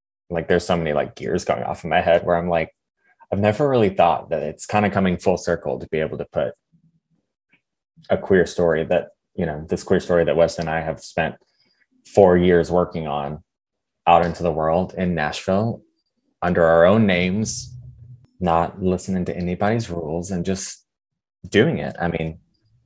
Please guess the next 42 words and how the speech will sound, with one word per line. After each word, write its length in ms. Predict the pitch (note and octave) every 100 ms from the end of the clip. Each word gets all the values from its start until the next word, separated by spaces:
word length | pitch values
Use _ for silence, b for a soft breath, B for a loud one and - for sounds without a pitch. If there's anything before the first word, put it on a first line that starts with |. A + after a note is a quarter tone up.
| _ _ _ _ _
it's 140 | - -
hard 460 | F#2 F2 A2+ A#2+
'cause 140 | - F2+
I 80 |
feel 180 | E2+ G#2
like 320 | F#2+ F2+ - _ _ _ - - _
in 160 | - G2
a 80 | G2
place 360 | - F2+ E2+
like 200 | F2 E2
Nashville, 480 | E2 D#2 - F2 F2
we're 160 | E2+ -
already, 580 | D#2+ E2 D#2+ D#2 D2+ - _ _ _ _ _ _ _ _ _ _ _ _ _ -
we're 160 | -
already 260 | F2 F2 E2
lacking. 760 | E2+ D2+ D2+ - E2 D2+ D#2 - _ _ _ _
I, 180 | G#2+ G#2+ - -
in 100 | -
the 80 | E3
theater 300 | A#2 A2 G#2
community, 320 | G2+ G2 F2+
I 80 | E2+
think 180 | E2 E2
there 160 | E2 -
are 220 | D#2 D#2
a 40 |
lot 200 | D#2+ D#2
of 200 | E2 -
queer 200 | - F#2
voices, 400 | E2 E2+ E2 F#2+
but 160 | E2+ F2
we're 140 | F#2+
already 340 | G#2 B2 A2+ F#2
lacking 460 | F2 D#2+ E2 E2+
a 40 | D2+
lot 200 | D#2 D#2
of 180 | D#2 - - _ _ _ _ _ _ _ -
L 120 | F2
G 140 | - E2
B 160 | F2
T 180 | E2 F2
Q 280 | - F2